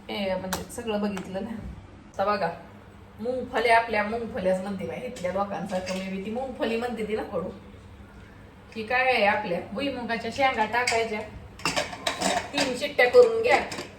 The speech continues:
जसं कुकर तुमचा आहे. ते आमच्या तर ह्याला शिट्ट्याच होत नाही त्या, अंदाजे मी करते बरोबर. तुम्ही तीन चार शिट्ट्या घ्या, शेंगदाणा शिजायला किती वेळ लागतात.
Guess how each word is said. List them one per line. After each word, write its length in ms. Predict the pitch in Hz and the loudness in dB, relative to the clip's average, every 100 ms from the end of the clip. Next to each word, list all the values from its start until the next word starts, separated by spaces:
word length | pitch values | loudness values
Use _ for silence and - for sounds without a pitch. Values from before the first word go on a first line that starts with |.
| 202 | -2
जसं 200 | 220 226 | 0 4
कुकर 300 | 247 247 220 | 4 6 4
तुमचा 340 | 220 240 202 | 4 2 2
आहे. 100 | 185 | 4
ते 60 | 196 | 6
आमच्या 400 | 220 226 190 185 | 6 4 2 2
तर 60 | |
ह्याला 180 | 208 196 185 | 2 2 -2
शिट्ट्याच 360 | 247 - - | -2 -2 -2
होत 80 | 202 190 | -4 -4
नाही 200 | 190 156 | -4 -2
त्या, 100 | 165 - - - - - - 202 | -4 -4 -12 -14 -18 -18 -10 -4
अंदाजे 380 | 208 196 180 185 | -2 0 -2 -2
मी 260 | 190 190 - | -6 -6 -6
करते 300 | 214 202 175 | -4 -4 -2
बरोबर. 280 | 165 147 147 | 0 2 0
तुम्ही 340 | - 202 196 196 - - - | -4 -6 -8 -10 -14 -16 -10
तीन 180 | 226 214 | -8 -4
चार 180 | 208 - | -4 -4
शिट्ट्या 280 | 220 - 226 | -4 0 2
घ्या, 180 | 277 269 - - - | 4 2 -2 -14 -12
शेंगदाणा 380 | 214 208 160 170 196 | -10 -8 -6 -6 -6
शिजायला 320 | 196 180 175 | -2 -2 -2
किती 240 | 196 190 | -6 -8
वेळ 200 | 185 175 | -6 0
लागतात. 1040 | 185 185 - - - - - - - - | 0 0 -4 -10 -12 -16 -18 -18 -10 -2